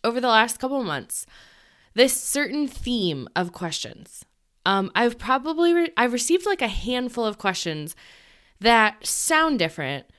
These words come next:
um, may have different details or, like, life circumstances in them, but the question is the same. So I was just thinking, if I'm getting this question so often, apparently people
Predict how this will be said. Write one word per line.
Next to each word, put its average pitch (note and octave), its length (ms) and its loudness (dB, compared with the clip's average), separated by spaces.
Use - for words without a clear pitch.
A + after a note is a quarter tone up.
um, F#3 720 2
may A3 160 6
have A#3 180 0
different A3+ 320 0
details F#3+ 720 0
or, E3+ 220 0
like, F3+ 440 0
life G#3 320 4
circumstances D#3+ 760 -6
in C3+ 140 -8
them, B2+ 260 -8
but A3 220 0
the A#3 80 -2
question A3 960 0
is F3+ 260 2
the F3 80 -4
same. E4+ 320 -2
So C#4 540 2
I A#3+ 140 6
was A#3+ 140 2
just A3 160 -4
thinking, G#3 420 0
if A3+ 160 0
I'm B3 140 0
getting G#4 240 2
this F3 140 -2
question D3+ 380 -2
so D#3 180 -2
often, D3 520 -2
apparently A3+ 720 0
people G3+ 840 -2